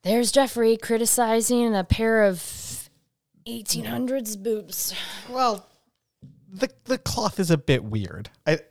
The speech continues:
Speaker 2: I don't know what I thought you meant when you said, like, framed by. I thought you meant, like, the picture was framed by.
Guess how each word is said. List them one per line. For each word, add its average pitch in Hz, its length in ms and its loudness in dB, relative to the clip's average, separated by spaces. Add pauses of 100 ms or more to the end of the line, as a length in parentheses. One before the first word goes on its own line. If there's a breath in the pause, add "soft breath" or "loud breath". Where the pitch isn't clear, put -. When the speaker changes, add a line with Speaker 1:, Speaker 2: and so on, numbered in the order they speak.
(160)
Speaker 2:
I 151 80 2
don't 202 160 0
know 247 80 -2
what 240 100 0
I 190 80 0
thought 131 440 -2
you 196 120 -6
meant 220 300 -2
when 202 160 -4
you 214 100 -2
said, 214 320 -2
like, 214 200 -4
framed 202 600 -6
by. 233 480 -4 (520)
I 131 80 -6
thought 160 340 2
you 151 80 -6
meant, 147 100 -6
like, 135 160 -10
the 120 80 -6
picture - 460 -8
was 185 200 -6
framed 190 380 -6
by. 208 380 -4